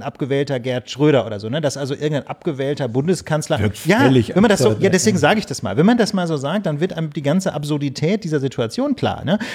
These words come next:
Speaker 1: Dass also ein Mensch, <laughs> der demokratisch völlig legitimerweise abgewählt worden ist,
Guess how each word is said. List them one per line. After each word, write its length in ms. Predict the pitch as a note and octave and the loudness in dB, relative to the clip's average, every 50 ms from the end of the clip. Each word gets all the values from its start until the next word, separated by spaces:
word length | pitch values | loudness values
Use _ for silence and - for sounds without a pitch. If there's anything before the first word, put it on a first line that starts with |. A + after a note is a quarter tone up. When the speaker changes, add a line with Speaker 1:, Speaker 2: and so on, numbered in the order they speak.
| - - | -8 0
Speaker 1:
Dass 160 | - D3+ - | 0 0 2
also 160 | - D#3+ D3 D#3 | 2 2 2 4
ein 180 | C#3+ C#3+ C#3 | 2 4 4
Mensch, 280 | C#3 C#3+ F#3 A3 - - | 4 4 4 4 4 2
<laughs> 0 | |
der 200 | G3 C3+ F3 E3+ | 2 4 4 2
demokratisch 720 | - B2+ C#3 C#3+ B2+ - - B2 B2+ D#3 E3+ - F#3+ - - | 2 0 -2 -2 -4 -4 -2 0 2 2 2 0 -2 -4 0
völlig 360 | - D#3+ F#3 G#3+ G3 - - | 0 2 2 2 -2 -4 -6
legitimerweise 960 | - D3+ D3+ D3+ D#3 D3 D3+ C#3+ C#3+ - E3+ D#3 C3 A#2+ A2+ G#2+ B2+ C3 B2 | -6 -4 -2 0 0 0 0 -2 -2 0 0 2 2 2 4 2 2 2 0
abgewählt 480 | - B2 - - D#3+ C3+ C3+ C#3 C#3 C#3 | -2 -4 -4 -4 0 2 2 2 2 2
worden 240 | C3+ C3 C#3 C#3 C3+ | 2 0 2 2 0
ist, 160 | C3+ - - | -4 -4 -6